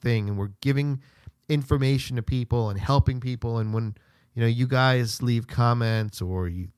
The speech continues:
thank me, it just unbelievable the feelings that I get from it. So I want to thank you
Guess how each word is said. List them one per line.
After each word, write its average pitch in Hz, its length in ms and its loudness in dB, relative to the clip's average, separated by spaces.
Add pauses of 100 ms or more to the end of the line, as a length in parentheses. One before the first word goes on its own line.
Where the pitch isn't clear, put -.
thank 117 360 0
me, 123 80 -2
it 120 140 -4
just 143 200 0 (540)
unbelievable 139 800 2 (220)
the 107 60 -2
feelings 113 440 0
that 101 100 0
I 101 40 -2
get 98 200 -4
from 95 160 -4
it. 90 100 -6
So 107 120 -2
I 107 40 2
want 117 160 2
to 107 60 -2
thank 117 320 0
you 113 560 6